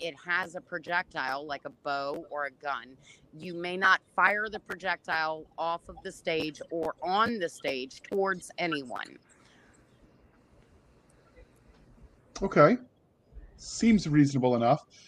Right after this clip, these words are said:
Speaker 2: So is there a preference for people that just make prop weapons as opposed to modifying real ones and then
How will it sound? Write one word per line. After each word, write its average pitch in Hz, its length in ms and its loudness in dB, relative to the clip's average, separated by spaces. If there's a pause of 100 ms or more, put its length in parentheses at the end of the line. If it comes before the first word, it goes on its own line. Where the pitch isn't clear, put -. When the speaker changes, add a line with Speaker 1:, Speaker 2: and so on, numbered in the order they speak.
(180)
Speaker 2:
So 170 200 10
is 160 120 10
there 190 180 12
a 160 80 12
preference 165 480 10
for 160 120 4
people 156 440 8
that 143 280 8 (160)
just 139 220 0
make 143 260 4
prop 151 280 6
weapons 165 340 10
as 151 100 8
opposed 139 320 6
to 131 80 4
modifying 131 680 8
real 143 220 10
ones 143 220 8
and 139 120 4
then 123 240 2